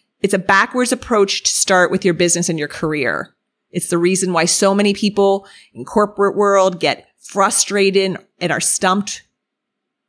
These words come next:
when they are not savoring the moments with their family because their business vision took over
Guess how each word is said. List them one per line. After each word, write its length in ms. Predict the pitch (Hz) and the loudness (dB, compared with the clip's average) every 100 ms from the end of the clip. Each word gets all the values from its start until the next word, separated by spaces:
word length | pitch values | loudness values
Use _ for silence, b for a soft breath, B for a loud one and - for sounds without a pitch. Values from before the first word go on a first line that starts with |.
| _ | _
when 140 | 170 175 | -6 -2
they 160 | 165 | 0
are 40 | 160 | 0
not 200 | 165 - | 0 0
savoring 400 | - 190 190 185 | 2 2 2 0
the 40 | |
moments 300 | 180 185 185 | 0 0 0
with 140 | 190 185 | -2 -2
their 100 | 175 | -2
family 720 | - 180 180 180 180 180 - _ _ _ _ _ | -2 -2 -2 -4 -4 -6 -10 _ _ _ _ _
because 260 | - 202 175 | -8 -2 -2
their 100 | 160 | -2
business 460 | 165 185 185 190 | 0 0 0 -2
vision 460 | - 185 180 180 180 B B _ - | 0 0 0 -2 -4 B B _ -6
took 220 | 202 180 | -2 2
over 560 | 180 175 180 190 - | 2 4 2 0 -4